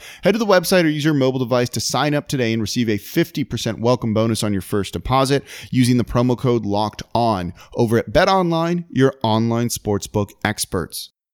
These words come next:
Don't forget live chat on the Locker Room app tomorrow, six P M Central. We normally do 'em every Wednesday at six P M, but there's a game tonight, so we don't need to kind of conflict with that. Instead, we'll just push it to tomorrow. Let's talk about Zion Williamson. Let's talk about Brandon Ingram. Do they fit long-term?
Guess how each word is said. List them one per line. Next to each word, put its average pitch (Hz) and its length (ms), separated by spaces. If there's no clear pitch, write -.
Don't 123 200
forget 131 280
live 127 360
chat 151 260
on 147 160
the 143 60
Locker 139 460
Room 156 220
app 160 220
tomorrow, 151 460
six - 340
P - 240
M 110 140
Central. 139 400
We 120 100
normally 139 320
do 110 100
'em 101 120
every 101 160
Wednesday 135 400
at 123 80
six - 180
P 135 140
M, 127 100
but 117 100
there's 214 140
a 254 60
game 254 240
tonight, 120 380
so - 120
we 135 100
don't 135 140
need 127 200
to 117 100
kind 123 200
of 110 100
conflict 127 440
with 113 160
that. 131 300
Instead, 147 280
we'll 147 120
just 143 200
push 147 220
it 147 120
to 135 180
tomorrow. 117 320
Let's 110 160
talk 160 220
about 139 200
Zion 120 340
Williamson. 95 380
Let's 117 160
talk 170 240
about 160 260
Brandon 110 320
Ingram. 98 280
Do 113 100
they 120 100
fit - 380
long-term? 135 600